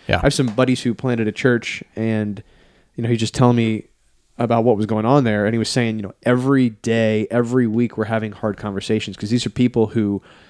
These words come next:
Speaker 2: they're not people who've been part of the church and have the veneer over their lives. They're people who
Speaker 1: Mm-hmm.
Speaker 2: just got saved,
Speaker 1: Yeah.
Speaker 2: and they're bringing a ton of baggage in, but they
Speaker 1: Yeah.
Speaker 2: want, they want the church and the gospel to speak into that.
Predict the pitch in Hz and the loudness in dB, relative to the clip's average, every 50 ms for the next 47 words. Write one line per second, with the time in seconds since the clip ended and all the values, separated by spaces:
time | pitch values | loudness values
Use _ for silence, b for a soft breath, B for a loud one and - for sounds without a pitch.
0 | b b b b - 120 123 143 156 - 156 143 131 131 117 107 117 104 - 117 | b b b b -2 0 2 2 2 2 2 2 2 2 2 0 -2 -2 0 0
1 | 123 123 113 107 - 123 117 117 - - 110 104 117 113 110 101 110 104 95 104 | 2 2 0 0 0 0 0 0 0 -4 -4 -4 -4 -4 -2 -2 -4 -4 -4 -4
2 | 104 110 117 131 135 120 113 104 98 101 95 92 90 87 87 - - 104 - - | -4 0 2 2 4 4 2 2 0 -2 -2 -2 -4 -6 -8 -8 -8 -2 2 2
3 | 110 98 104 110 104 95 - - - 127 139 - - 123 107 101 - - - 120 | 4 4 4 2 2 0 -2 0 0 2 2 2 0 -2 -2 -2 -4 -4 -4 -2
4 | 110 104 101 98 - - b b b 107 101 90 - - - 107 113 104 120 123 | -2 -2 -2 -4 -8 -10 b b b 2 2 2 0 -2 -4 -4 -2 0 2 0
5 | 123 120 107 - - - - 127 143 156 123 117 120 151 185 190 143 98 101 110 | 0 -2 -4 -8 -12 -10 -4 -2 -2 0 0 2 2 4 4 4 4 4 2 -4
6 | 110 104 - 123 - 131 120 120 113 110 120 135 156 165 160 - b b b b | -6 -4 -4 -2 -2 0 0 2 2 4 4 4 4 4 2 -2 b b b b
7 | b b - 113 113 110 113 131 147 - - - - - - 135 131 127 - - | b b -4 -2 -2 -2 -4 -4 -2 -2 -2 -2 -2 0 2 4 4 4 2 -2
8 | 117 113 98 - 110 107 107 - - - 117 110 104 104 b b b b b b | -4 -4 -2 -2 -2 -2 -2 -4 -2 0 2 2 2 0 b b b b b b
9 | b b - 113 - - - - 143 117 - 127 160 151 113 - - - - | b b -6 -6 -4 -2 0 0 0 2 2 0 0 0 -2 -2 -6 -10 -16